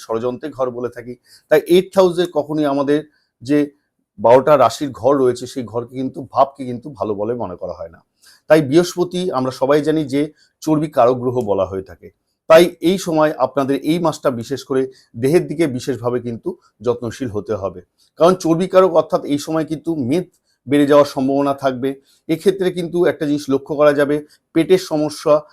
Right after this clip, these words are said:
বা স্টমাক ওরিয়েন্টেড রিলেটেড ইস্যু তৈরি হবে, এই ক্ষেত্রে হজমের সমস্যা হবে, ডাইজেশনের সমস্যা হবে। এই ক্ষেত্রে কিন্তু একটা জিনিস লক্ষ্য করা যাবে, সেটা হলো যাদের পাইলস রয়েছে, ফিস্টুলা যেটাকে বলা হয়ে থাকে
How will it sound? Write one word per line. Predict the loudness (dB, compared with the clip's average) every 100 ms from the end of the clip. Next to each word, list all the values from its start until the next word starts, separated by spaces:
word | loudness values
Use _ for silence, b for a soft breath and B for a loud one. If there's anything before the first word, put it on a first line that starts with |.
| b
বা | 2 2
স্টমাক | 2 0 0 0
ওরিয়েন্টেড | 0 2 2 -2 -2
রিলেটেড | -2 -2 0 -4 -6
ইস্যু | -8 -8 -4
তৈরি | -4 0
হবে, | 0 0 -6 b b
এই | -4 0
ক্ষেত্রে | 0 0 -2
হজমের | -2 -2 -6 -4
সমস্যা | -4 -6 -2 0
হবে, | 0 -2 -6 b b b -6
ডাইজেশনের | 4 4 2 -8 _ -18 -8 -4 -2 -2 -2
সমস্যা | -4 -4 0 0
হবে। | 0 -2 -6 b b
এই | -4 0
ক্ষেত্রে | -2 -2 -6
কিন্তু | -2 -2
একটা | -2
জিনিস | -8 -4
লক্ষ্য | -6 -2 2
করা | 4
যাবে, | 2 -2
সেটা | -2 -2
হলো | 0 0
যাদের | -2 -4
পাইলস | 2 2 0 -4
রয়েছে, | -2 -2 -6 -10 _ _ _ _ -4
ফিস্টুলা | -4 0 0 0
যেটাকে | -2 0 2
বলা | 2
হয়ে | 2 -2
থাকে | -4